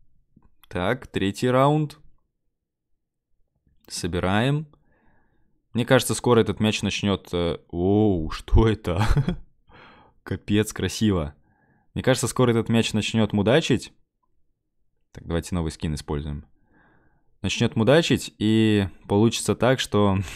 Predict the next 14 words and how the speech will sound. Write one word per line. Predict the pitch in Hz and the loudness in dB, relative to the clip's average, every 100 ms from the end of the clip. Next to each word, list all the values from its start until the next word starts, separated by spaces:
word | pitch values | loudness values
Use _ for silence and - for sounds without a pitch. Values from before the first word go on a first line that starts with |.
| - - | -18 -20
<laughs> | - - - - | -20 -20 -18 -4
нам | 107 107 | 0 2
придется | 104 107 107 - 98 | 2 2 2 2 0
его | 95 92 98 | 2 0 -2
с | - | 0
разных | 101 92 85 | 0 0 -2
сторон | - 87 90 | -6 -4 -2
защищать. | 82 - - 104 - _ _ - | -4 -4 -2 -2 -2 _ _ -12
То | |
есть | 78 - | -10 -6
он | 80 | -4
будет | 85 80 | -4 -4
повсюду | 90 - 90 78 | -6 -4 -4 -2
бегать. | 87 113 87 | -2 -2 -6